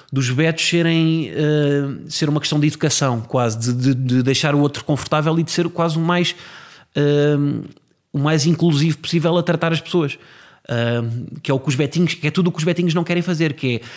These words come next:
que é a questão da elite, não é? De, de quererem, de quererem colocar-se num, num,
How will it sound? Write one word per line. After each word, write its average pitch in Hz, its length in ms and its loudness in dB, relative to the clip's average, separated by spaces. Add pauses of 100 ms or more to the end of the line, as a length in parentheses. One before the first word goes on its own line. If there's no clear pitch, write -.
(120)
que 117 100 -4
é - 20 0
a 110 40 -6
questão 127 220 -2
da 135 80 2
elite, 147 460 0
não 120 120 -2
é? 120 100 0
De, 113 180 -2
de 113 100 -8
quererem, 131 460 -2
de 135 80 -12
quererem 139 280 0
colocar-se 143 640 -2
num, 139 280 0 (460)
num, 131 880 0